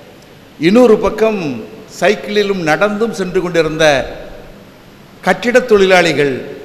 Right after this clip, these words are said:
இன்றைக்கு மிகப்பெரிய வண்டி வாகனங்களை வைத்துக்கொண்டு அவர்கள் போய்க் கொண்டிருப்பார்கள்.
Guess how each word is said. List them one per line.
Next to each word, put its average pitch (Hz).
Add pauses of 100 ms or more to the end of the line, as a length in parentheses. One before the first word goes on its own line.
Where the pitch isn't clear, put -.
(160)
இன்றைக்கு 156 (320)
மிகப்பெரிய 208
வண்டி 175
வாகனங்களை 165
வைத்துக்கொண்டு 156 (240)
அவர்கள் 175
போய்க் 190
கொண்டிருப்பார்கள். 127